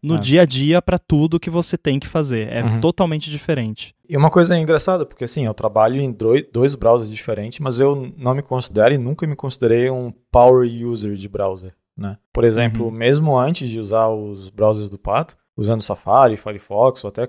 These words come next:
Speaker 2: na época que eu usava Chrome, porque eu era obrigado, eu não instalava extens-, extensões.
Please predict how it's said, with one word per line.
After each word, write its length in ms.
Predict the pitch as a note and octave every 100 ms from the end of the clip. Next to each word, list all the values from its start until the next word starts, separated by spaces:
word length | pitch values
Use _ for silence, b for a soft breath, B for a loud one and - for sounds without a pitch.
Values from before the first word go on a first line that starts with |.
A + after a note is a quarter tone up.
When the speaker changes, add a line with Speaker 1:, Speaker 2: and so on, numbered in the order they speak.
| -
Speaker 2:
na 180 | A2+
época 140 | F#2 -
que 80 | A#2+
eu 40 |
usava 260 | G2+ G#2+ G2
Chrome, 300 | G#2 A#2 C3
porque 180 | _ -
eu 60 |
era 80 | G2+
obrigado, 420 | F#2+ F#2+ G#2 D3 - _
eu 180 | - A#2
não 340 | B2 B2+ C3 C#3
instalava 400 | - C#3+ D3 D3
extens-, 340 | - C#3+ -
extensões. 560 | - - C3 G3 - -